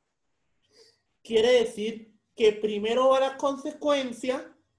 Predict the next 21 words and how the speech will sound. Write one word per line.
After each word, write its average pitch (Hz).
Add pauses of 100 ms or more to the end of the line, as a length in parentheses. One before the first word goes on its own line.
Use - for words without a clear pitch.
(420)
y 240
luego 226
va 202
la 202
causa. - (680)
O 175
sea 202
que 254
la 247
primera 226
parte 233
sería 175
en 202
futuro 269 (800)
y 226
la 254
otra 240
parte 240
sería 226
en 190
presente. 135